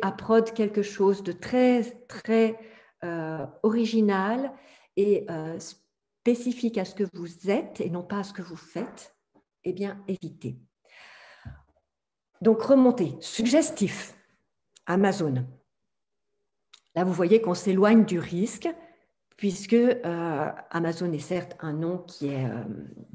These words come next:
un nom de fleuve, mais rien à voir avec une plateforme de vente en ligne. On peut aller dans du fantaisiste, entre guillemets,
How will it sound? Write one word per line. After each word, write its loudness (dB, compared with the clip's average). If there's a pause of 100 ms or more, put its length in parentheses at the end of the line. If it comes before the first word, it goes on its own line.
(400)
un -6
nom -4
de -6
fleuve, 0 (760)
mais 6
rien 0
à 0
voir -2 (160)
avec -2
une -6
plateforme -2
de -2
vente -8
en -6
ligne. -8 (1700)
On 4
peut 0
aller 4
dans 0
du -2
fantaisiste, 0 (720)
entre -8
guillemets, -6